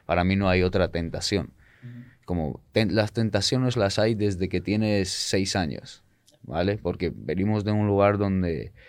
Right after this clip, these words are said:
Speaker 1: donde puedes ver tranquilamente a un niño de diez, once, doce años que, que ha caído en la tentación, ¿me entiendes? Lo que di-, ya,
Speaker 2: Ujú.
Speaker 1: ya a esa edad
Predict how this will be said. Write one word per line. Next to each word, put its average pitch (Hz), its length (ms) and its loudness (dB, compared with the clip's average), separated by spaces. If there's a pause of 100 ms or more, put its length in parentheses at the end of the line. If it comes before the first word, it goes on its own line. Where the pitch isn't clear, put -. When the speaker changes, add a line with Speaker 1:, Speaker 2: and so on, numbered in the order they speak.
(640)
Speaker 1:
donde 107 240 4
puedes 104 280 6
ver 92 160 2
tranquilamente 95 720 0
a 82 120 0 (320)
un 101 200 0
niño 104 300 4
de 95 200 2
diez, 92 580 -2
once, 104 400 0
doce 98 360 0
años 104 320 0
que, - 200 -6 (1000)
que 104 100 2
ha 98 100 6
caído 95 300 4
en 82 60 -2
la 73 120 -4
tentación, - 500 -6 (360)
¿me 82 120 -6
entiendes? 82 260 -2
Lo 92 100 0
que 87 100 0
di-, 90 220 0
ya, 98 480 4
Speaker 2:
Ujú. 78 100 -6
Speaker 1:
ya 110 220 6
a 110 80 6
esa 113 240 2
edad 113 300 6